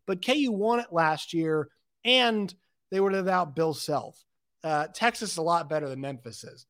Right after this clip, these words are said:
So, you know, uh, Kansas checks in now at plus twelve hundred.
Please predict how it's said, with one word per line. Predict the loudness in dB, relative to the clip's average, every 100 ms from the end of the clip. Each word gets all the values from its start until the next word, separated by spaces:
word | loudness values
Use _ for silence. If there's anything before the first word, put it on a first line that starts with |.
| _
So, | 0 4 4 2 -2 _ _ _ _ _ -2
you |
know, | 2 2
uh, | 0 -6 -8
Kansas | -4 0 0 0 -2
checks | 0 -2 0
in | 0 2
now | 4 4 4
at | 0 0
plus | 0 0
twelve | 2 0
hundred. | 2 0 -2